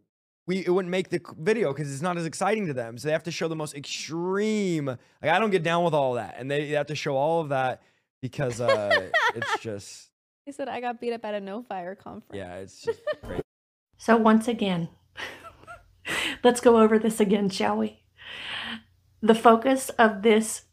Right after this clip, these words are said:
Speaker 3: film, this docuseries, is on the hyper-charismatic church. The hyper-charismatic church. <laughs> I want to reiterate that because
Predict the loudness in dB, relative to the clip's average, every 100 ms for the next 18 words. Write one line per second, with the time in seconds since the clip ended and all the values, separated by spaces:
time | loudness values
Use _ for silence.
0 | _ 4 6 6 4 -2 -8 _ _ -2
1 | 0 4 4 4 0 0 0 0 -4 -8
2 | 2 6 8 8 4 4 4 4 0 2
3 | 4 4 4 2 0 0 0 0 -4 -14
4 | -16 _ _ _ _ _ _ _ _ -4
5 | 2 6 6 6 6 8 8 8 6 6
6 | 4 2 2 -4 -6 -8 -12 -12 0 0
7 | 8 8 8 2 2 0 0 -2 4 4
8 | 10 8 8 4 4 6 6 4 4 4
9 | 4 2 0 4 4